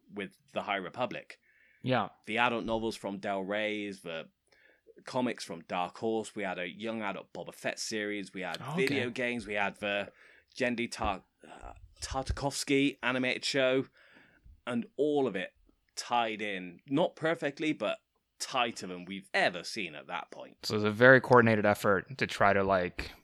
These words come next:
Speaker 2: put together all these stories.
Speaker 1: Absolutely. There was
Speaker 2: Okay.
Speaker 1: short stories in Insider magazine. Things were referenced to each other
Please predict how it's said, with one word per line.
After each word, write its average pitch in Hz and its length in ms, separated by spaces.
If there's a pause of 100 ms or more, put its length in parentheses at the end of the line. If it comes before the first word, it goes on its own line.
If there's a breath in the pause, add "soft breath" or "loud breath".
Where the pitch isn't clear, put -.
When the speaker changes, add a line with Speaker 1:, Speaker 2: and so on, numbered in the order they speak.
Speaker 2:
put - 200
together 98 640 (200)
all 101 160
these 95 200
stories. 95 760 (720 soft breath)
Speaker 1:
Absolutely. 110 640
There 95 160
was 107 160
Speaker 2:
Okay. 98 160
Speaker 1:
short - 380
stories 104 440
in 87 200
Insider 117 480
magazine. 117 400
Things 127 320
were 101 80
referenced 110 580
to 107 80
each 98 160
other 95 300